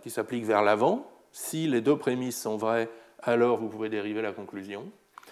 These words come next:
Mais avec aussi la garantie que c'est la seule manière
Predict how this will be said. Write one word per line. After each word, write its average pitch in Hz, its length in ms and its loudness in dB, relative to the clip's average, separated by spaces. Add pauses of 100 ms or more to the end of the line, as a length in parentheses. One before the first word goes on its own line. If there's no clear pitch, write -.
(280)
Mais 196 500 4
avec 147 300 2
aussi 139 220 -2
la 160 160 4
garantie 131 480 0
que 160 160 0
c'est 156 180 0
la 135 100 6
seule 208 220 6
manière 165 560 4